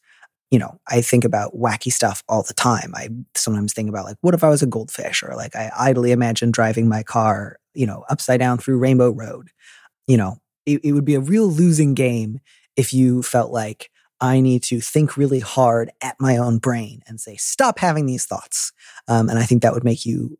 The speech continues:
less happy, less fulfilled, et cetera. So really the only thought that I had about this one is there's, there's a sort of, like, interesting tension between,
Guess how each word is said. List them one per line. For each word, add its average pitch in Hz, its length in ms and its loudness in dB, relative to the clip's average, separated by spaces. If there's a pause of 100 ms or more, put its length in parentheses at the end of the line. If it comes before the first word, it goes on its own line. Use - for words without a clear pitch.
less 131 280 2
happy, 120 600 -4
less 117 240 -4
fulfilled, - 420 -6
et - 80 -10
cetera. - 340 -6
So - 340 -6 (680)
really 262 280 2
the 185 160 -2 (120)
only 196 340 6
thought 117 380 -2 (460)
that 156 140 4
I 139 80 2
had 123 300 0
about 113 260 -2
this - 220 -6
one 107 320 -10
is 107 500 -8 (260)
there's, - 440 -2
there's 440 220 2
a 403 40 -6
sort 277 200 -6
of, 359 100 -12
like, 359 220 -6
interesting 202 640 2
tension - 540 -4 (200)
between, 127 720 0